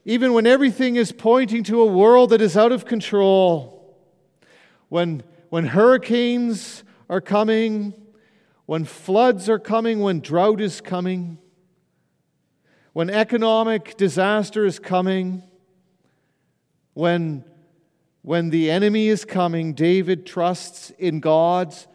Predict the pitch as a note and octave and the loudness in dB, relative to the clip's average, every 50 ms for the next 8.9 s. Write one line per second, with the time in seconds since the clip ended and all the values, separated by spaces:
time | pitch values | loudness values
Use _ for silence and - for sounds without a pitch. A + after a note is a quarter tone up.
0 | _ _ _ - D#3+ C#3 - - F#3 F#3 F#3 F#3 F#3 F#3 F#3+ F#3+ F3+ E3+ D#3+ - | _ _ _ -10 -10 -10 -4 -2 2 2 4 4 6 4 4 2 0 -4 -8 -16
1 | - _ _ _ _ _ _ _ _ _ _ _ _ _ _ _ _ _ _ _ | -20 _ _ _ _ _ _ _ _ _ _ _ _ _ _ _ _ _ _ _
2 | _ _ _ _ _ _ _ _ F3+ E3+ - - F#3+ F#3+ F#3 - - F#3+ F#3 F#3+ | _ _ _ _ _ _ _ _ -8 -8 -4 -2 -2 -2 -2 -4 -6 -6 -6 -6
3 | - - F3 E3+ F3 F3+ F#3+ F#3 E3 F3+ F3+ F3+ F3+ E3+ F3+ - F#3 E3+ D#3+ - | -4 -2 0 2 2 2 2 2 0 0 2 0 0 -2 -4 -8 -8 -8 -8 -6
4 | F3+ F3 F3 F#3 F#3 F#3 F3+ F3 F3+ F3+ F3 F#3 G3 G3 F#3 - - E3+ D#3+ - | -6 -4 -4 -4 -4 -2 0 0 0 0 -2 -4 -4 -6 -6 -8 -10 -12 -10 -10
5 | F#3 F3 D#3+ - - - - - - - - - - _ _ _ _ _ _ _ | -12 -12 -12 -12 -16 -18 -18 -18 -20 -20 -20 -20 -20 _ _ _ _ _ _ _
6 | _ _ _ _ _ _ _ _ _ _ _ _ _ _ _ C3 C#3+ C#3+ E3+ F3+ | _ _ _ _ _ _ _ _ _ _ _ _ _ _ _ -10 -8 -6 -4 -6
7 | F3 F3 - - D#3+ C#3 C3+ C3+ B2+ B2+ A#2+ A#2 A2+ B2 - - C3+ B2 C3 C#3 | -6 -8 -8 -6 -4 -4 -2 -4 -4 -6 -8 -10 -14 -16 -12 -12 -12 -10 -8 -10
8 | C#3 C3+ C3 A#2+ - C3+ A2+ G2+ F2 - - - F#2+ F2 E2 E2+ E2+ | -8 -10 -10 -12 -14 -14 -14 -14 -16 -20 -20 -20 -20 -20 -20 -20 _